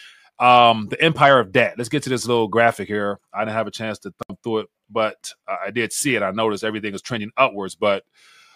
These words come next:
um, give us some more insight into what we're looking at with this graph here,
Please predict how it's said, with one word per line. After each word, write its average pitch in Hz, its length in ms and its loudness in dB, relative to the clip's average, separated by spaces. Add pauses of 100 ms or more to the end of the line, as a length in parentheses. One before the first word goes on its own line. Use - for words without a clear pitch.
(180)
um, 98 480 4 (280)
give 139 140 -2
us 151 120 2
some 139 80 0
more 131 140 0
insight 120 340 4
into 110 220 -2
what 113 180 2
we're 107 100 0
looking 113 420 -4
at 101 120 -4
with 98 100 -10
this 98 140 -8
graph 101 360 0
here, 92 240 -6